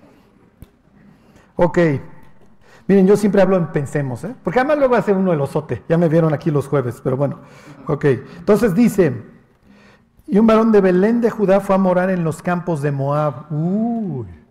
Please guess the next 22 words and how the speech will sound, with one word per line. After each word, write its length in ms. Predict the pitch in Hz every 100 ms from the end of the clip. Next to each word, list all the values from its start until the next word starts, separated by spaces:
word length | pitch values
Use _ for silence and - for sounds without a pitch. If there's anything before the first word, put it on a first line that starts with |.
| _
uy, 420 | 151 294 302 180
uy, 160 | 120 113
uy, 200 | 214 294
acuérdense 340 | - 190 220
que 100 | 220
los 140 | 175 -
moabitas 440 | 180 156 180 202
jamás 260 | 160 165 196
van 140 | 226
a 40 | 185
entrar 260 | 170 208
en 60 | 208
nuestra 300 | 156 143 110
tierra. 360 | 170 311 294 - _ _ _ _ _ _ _ -
O 80 |
sea, 120 | 175 196
te 60 |
estás 260 | 175 254 233
yendo 240 | 254 247
al 120 | 220
inframundo. 960 | 160 151 131 135 139 226 339 294 - - _ _ _ _ _ _ _ _ _ _ _ _ _ _ _ _ _ _ _ _ _ _ _ _ _ _ _ _ _ _ _ _ _ _ -
Ok. 220 | 180